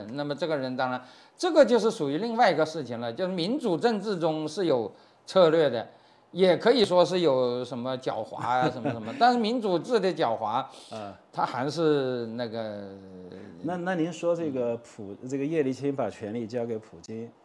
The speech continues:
Speaker 1: 呃，那这个普京上台之后的他的所作所为，这个是，是，算不算测不准呢？
Speaker 2: 呃，我觉得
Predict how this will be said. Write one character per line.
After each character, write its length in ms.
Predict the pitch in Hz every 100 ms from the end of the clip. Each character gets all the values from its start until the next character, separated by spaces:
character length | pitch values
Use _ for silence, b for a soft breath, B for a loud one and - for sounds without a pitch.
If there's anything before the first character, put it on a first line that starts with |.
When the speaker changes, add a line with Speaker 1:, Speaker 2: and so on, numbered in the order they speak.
| b b b _ 104
Speaker 1:
呃， 540 | 110 110 113 110 107 -
那 160 | 135 147
这 100 | 151
个 100 | 151
普 340 | 147 - 92
京 220 | 98 147 147
上 200 | 143 113
台 180 | 98
之 180 | 95 107
后 220 | 107 117
的 120 | 98 95
他 160 | 123
的 80 | 120
所 260 | 117 95 87
作 140 | 110
所 220 | 101 80
为， 260 | 87 95 104 b b b b b _
这 160 | - 147
个 80 | 127
是， 240 | - 131
是， 220 | 110 - - _ _
算 220 | - 147
不 80 | 123
算 180 | 135 113
测 220 | - 127
不 80 | 107
准 180 | 98 80
呢？ 80 | - _ b b b b _ -
Speaker 2:
呃， 360 | 175 156 156 - -
我 240 | 170 151
觉 160 | 131 185
得 340 | 196 196 196